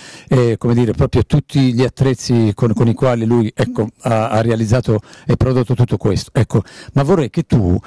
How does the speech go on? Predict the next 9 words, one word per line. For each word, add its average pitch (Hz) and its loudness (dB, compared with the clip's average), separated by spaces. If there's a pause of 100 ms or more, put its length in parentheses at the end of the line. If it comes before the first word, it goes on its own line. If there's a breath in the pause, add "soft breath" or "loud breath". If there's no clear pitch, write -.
(180 loud breath)
sottolineassi 135 0 (500 soft breath)
anche 131 -2 (120)
il 143 0
piacere 139 0
con 104 -2
cui 117 0
fai 101 0
queste 101 0
cose. 92 -2